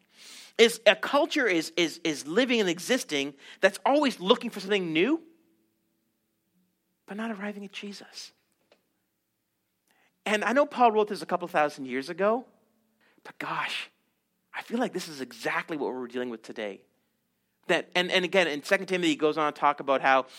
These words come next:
people will not, won't put up with sound teaching. They'll surround themselves with teachers that tell, would say what their itchy ears wanna hear. You tell me what you wanna hear, and I'll find you a P H D to tell you exactly that. A Christian one, by the way.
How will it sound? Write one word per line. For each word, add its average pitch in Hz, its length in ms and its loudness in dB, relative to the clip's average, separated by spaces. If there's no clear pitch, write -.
people 175 240 2
will 160 120 2
not, 160 220 2
won't 151 220 -4
put - 100 0
up 165 100 4
with 139 80 -12
sound 143 340 -2
teaching. 156 540 -2
They'll 131 100 2
surround 160 320 0
themselves 156 400 0
with 151 160 -8
teachers 165 560 0
that 139 180 2
tell, - 200 2
would 143 220 -4
say 180 160 0
what 165 100 -2
their 156 140 -4
itchy 165 240 2
ears 160 200 4
wanna 160 180 -2
hear. 165 280 4
You 254 120 2
tell 269 300 4
me 208 240 0
what 185 140 0
you 185 100 -4
wanna 170 200 2
hear, 175 260 4
and 170 80 4
I'll 185 80 6
find 202 260 0
you 165 80 -2
a - 20 0
P 175 220 -4
H 160 140 -2
D 151 100 -4
to 131 80 -6
tell 135 160 -2
you 127 80 -4
exactly 117 420 -2
that. 95 300 -8
A 139 40 2
Christian 147 400 -4
one, 110 140 -8
by 107 100 -6
the 101 100 -8
way. 95 220 -14